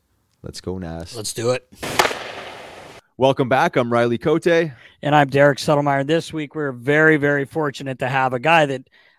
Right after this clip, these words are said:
Speaker 2: does it all, basically. Uh,
Speaker 1: Yeah.
Speaker 2: works with, uh, Sportsnet, C B C, uh, insider for N H L Network, the best insider, I would say. Um, host, co-host with Jeff Marek of, uh, Thirty-two Thoughts podcast, which is amazing.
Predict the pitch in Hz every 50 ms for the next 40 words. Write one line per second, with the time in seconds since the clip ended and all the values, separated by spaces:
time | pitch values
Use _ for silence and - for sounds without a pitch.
0 | _ _ _ _ _ _ _ _ _ _ _ _ - 165 147 226 240 208 175 165
1 | 147 147 151 151 147 139 127 135 135 135 135 - - - 147 135 135 135 131 _
2 | _ _ _ - 147 139 131 131 131 131 131 131 135 147 147 139 - - - 156
3 | 143 131 120 - - - - 131 127 123 - - - 196 196 180 160 - - 165
4 | 156 139 127 120 - - 170 160 147 135 127 120 - - 208 190 185 175 160 147
5 | 135 _ _ _ _ _ _ _ _ _ _ - - 143 135 131 131 127 147 165
6 | 165 170 165 - 180 170 160 143 165 160 170 165 160 160 156 - 175 151 143 151
7 | 156 156 147 143 139 135 - - 220 208 160 175 170 160 - - - 156 139 123
8 | - 147 131 131 127 127 127 127 127 123 123 110 - - 147 131 123 123 123 117
9 | _ _ _ _ _ - 151 135 131 127 127 127 127 123 117 110 160 170 170 156
10 | - - - - _ _ _ _ - 202 214 202 180 190 190 180 170 - - 170
11 | 147 131 160 160 156 - - 160 151 151 147 147 143 _ _ - 131 123 120 117
12 | - 139 127 127 123 120 - 156 156 156 156 151 - 170 156 147 - 160 147 143
13 | 139 - - - - 147 147 143 131 - 160 143 143 139 - 151 131 - 139 123
14 | 127 123 127 135 139 143 139 135 147 143 143 143